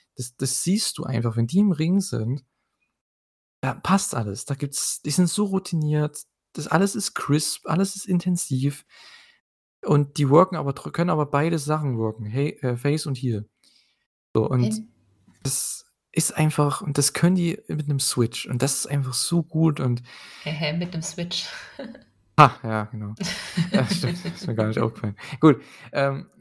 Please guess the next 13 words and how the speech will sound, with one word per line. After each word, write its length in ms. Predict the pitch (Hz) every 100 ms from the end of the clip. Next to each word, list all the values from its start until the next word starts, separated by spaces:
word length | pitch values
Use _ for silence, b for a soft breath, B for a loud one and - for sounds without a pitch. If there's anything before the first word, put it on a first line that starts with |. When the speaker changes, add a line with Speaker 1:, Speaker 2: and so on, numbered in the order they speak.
| - _ - -
Speaker 1:
ja, 180 | - 110
ich, 260 | 117 135 -
einfach 360 | 78 139 127 -
Juice 240 | - 135 139
mit 120 | 131
'ner 100 | 120
tollen 240 | - 123 131
Performance 480 | 120 131 127 135
hier 80 | -
im 80 | 113
Match, 300 | 113 110 -
Ricky 320 | 123 123 113
auch 500 | 113 117 113 - -